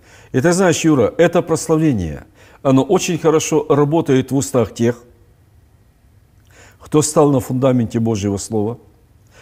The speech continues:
кого Иисус поставил на этот фундамент,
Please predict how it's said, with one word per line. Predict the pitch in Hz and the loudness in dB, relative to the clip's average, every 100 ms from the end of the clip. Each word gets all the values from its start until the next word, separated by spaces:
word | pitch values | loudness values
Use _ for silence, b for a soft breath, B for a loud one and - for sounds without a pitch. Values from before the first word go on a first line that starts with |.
| b b | b b
кого | 147 170 180 | 2 2 2
Иисус | 160 156 - 220 - | 2 2 2 0 -2
поставил | - 180 - 175 147 123 | -4 -4 0 2 4 2
на | 120 | 2
этот | 120 117 120 98 | 0 0 -4 -6
фундамент, | 123 120 131 156 147 - | -6 -2 0 0 -2 -6